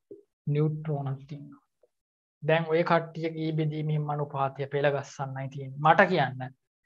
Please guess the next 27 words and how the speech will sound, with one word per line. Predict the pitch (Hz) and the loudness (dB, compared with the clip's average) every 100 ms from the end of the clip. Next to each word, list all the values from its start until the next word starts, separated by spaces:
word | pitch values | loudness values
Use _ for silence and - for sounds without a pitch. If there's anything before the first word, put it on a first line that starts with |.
| _ | _
යට | 151 151 175 170 214 | 2 8 10 12 10
එකා | 208 214 208 202 | 10 8 10 10
වැඩි | 175 160 180 | 10 6 4
වෙනකොට, | 190 170 151 147 123 _ _ - | -2 -4 -6 -10 -14 _ _ -6
යට | 151 175 160 | 6 6 8
එකා | 196 196 196 185 | 4 4 4 4
වැඩි | 165 170 | 4 0
වෙනකොට | 190 175 180 | -2 -4 -2
මුළු | 175 185 | 0 2
පදේ | 190 185 185 | 4 6 6
අඩු | 170 175 | 6 2
වෙනවා. | 143 - - _ _ _ _ _ _ _ _ _ _ _ - | -2 -8 -16 _ _ _ _ _ _ _ _ _ _ _ -6
හරය | - 185 180 214 220 | 6 10 10 10 10
වැඩි | 185 175 190 | 8 6 6
වෙනකොට | 214 180 151 139 143 143 - _ _ | 4 2 -2 -2 -2 -2 -6 _ _
මුළු | 165 175 240 | 4 8 8
පදේ | 254 202 165 | 8 6 4
අඩු | 190 185 | 0 -2
වෙනවා. | 180 151 - _ _ _ _ 180 | -6 -12 -18 _ _ _ _ 0
නේ? | 196 196 _ _ _ _ _ - | 0 -2 _ _ _ _ _ -2
අද | 156 | 2
දැන් | 160 - 165 156 - | 2 2 -6 -8 -2
එකද | 165 160 - 240 254 | 0 2 4 6 8
විශාල, | 247 233 - 247 247 254 269 311 - _ _ _ _ _ _ - - 156 135 | 6 4 2 6 8 8 6 -2 -8 _ _ _ _ _ _ -20 -16 -10 -2
දෙකෙන් | 139 165 196 240 240 | 0 2 4 4 4
එකද | 240 240 240 240 | 2 4 4 4
විශාල, | 240 - 247 254 262 | 2 4 8 10 10